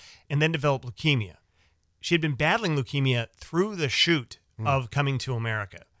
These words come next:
Speaker 1: She outlived her diagnosis. She lived for a number of years after,
Speaker 2: Mm.
Speaker 1: but then finally succumbed to it and was really a, a, a patron saint at the time of her death.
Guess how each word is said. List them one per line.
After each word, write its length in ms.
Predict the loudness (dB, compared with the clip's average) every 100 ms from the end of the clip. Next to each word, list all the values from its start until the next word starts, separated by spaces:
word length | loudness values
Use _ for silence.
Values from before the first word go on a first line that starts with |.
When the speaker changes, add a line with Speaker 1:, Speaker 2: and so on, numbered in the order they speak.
| _
Speaker 1:
She 340 | -2 4 4 4
outlived 440 | 0 0 0 0
her 100 | 0
diagnosis. 720 | 0 2 0 0 -4 -2 -2 -4
She 120 | -4
lived 180 | -6 -6
for 100 | -4
a 60 |
number 300 | -2 -2 -4
of 80 | -4
years 240 | -4 -4 -4
after, 500 | -4 -4 -6 -8 -6
Speaker 2:
Mm. 140 | -6
Speaker 1:
but 100 | -2
then 220 | 0 0
finally 280 | 2 0 0
succumbed 380 | -4 -6 -4 -4
to 120 | -4
it 80 | -6
and 200 | -6 -6
was 200 | -2 -2 -4 -12 -20 _
really 400 | 0 2 4 2 0
a, 340 | -8 -12 -14 -18 _ -16
a, 40 |
a 20 |
patron 400 | -6 -4 0 0
saint 420 | 0 4 4 2 -6 -18 -20 _ -8
at 140 | -8
the 80 | -6
time 260 | -6 -4
of 120 | -6 -8
her 100 | -8
death. 320 | -6 -6